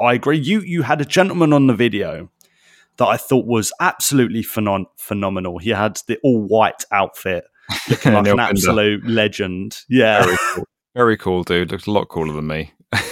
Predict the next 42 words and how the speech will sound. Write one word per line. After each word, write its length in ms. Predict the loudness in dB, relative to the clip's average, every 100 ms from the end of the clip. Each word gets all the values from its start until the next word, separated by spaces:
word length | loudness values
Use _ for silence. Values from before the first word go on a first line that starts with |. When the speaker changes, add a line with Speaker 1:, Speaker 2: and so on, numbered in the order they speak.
| -6 0
Speaker 1:
Yeah. 1500 | 2 4 2 2 0 2 0 0 -2 -2 -2 -2 -2 -10 -16 _
<laughs> 300 | -20 -18 0
He, 220 | 2 2
he 340 | 2 2 2
just, 340 | 2 0 0 2
uh, 360 | 4 4 0 -6 _ _
he 180 | 0 2
was, 260 | 4 2 0
he 220 | -2 2
was 180 | 2 2
fantastic. 580 | -2 0 -2 -4 -2 -2
And, 240 | -2 0
and 180 | 0 0 0
I 220 | 2 4
liked 460 | 4 4 2 -6
kind 160 | -4 -4
of 80 | -2
his 180 | -6 -8
approach 500 | -8 -8 -8 -10 0
that, 240 | 2 2 0 _ _ _ _ _ _ _ _
you 120 | 2
know, 200 | 4 2 -2 _ -4
I 80 | -2
think 340 | 2 2 4
one 140 | 4
of 80 | 4
the 120 | 4
issues 380 | 4 4 2 2
is 480 | 0 0 -2 -6 -8 _ _ _ _ _ _
that 260 | 0 0 0
it's 140 | -4
pushing 800 | -8 -4 0 0 0 0 0 -6 -12 _ _
the 80 | -6
people 280 | -2 0 0
that 160 | -2 -2
have 180 | -2 0
actually 360 | 0 0 -2
grown 360 | 0 2 2 2
up 140 | 0
and 140 | 0 2
lived 240 | 0 0
there, 340 | 0 2 -2